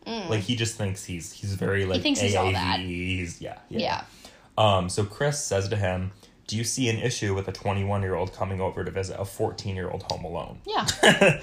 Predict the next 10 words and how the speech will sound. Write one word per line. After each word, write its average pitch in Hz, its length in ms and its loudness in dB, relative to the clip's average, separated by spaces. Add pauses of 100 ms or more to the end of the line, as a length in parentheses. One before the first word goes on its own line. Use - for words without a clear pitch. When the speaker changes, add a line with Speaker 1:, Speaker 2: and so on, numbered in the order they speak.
Speaker 1:
Yeah. 359 360 6
Speaker 2:
And 107 340 6
David 98 320 2
says, 92 580 2
"I 104 120 4
didn't 107 180 2
know 92 140 0
she - 180 -6
was 92 140 -8
fourteen." - 520 -10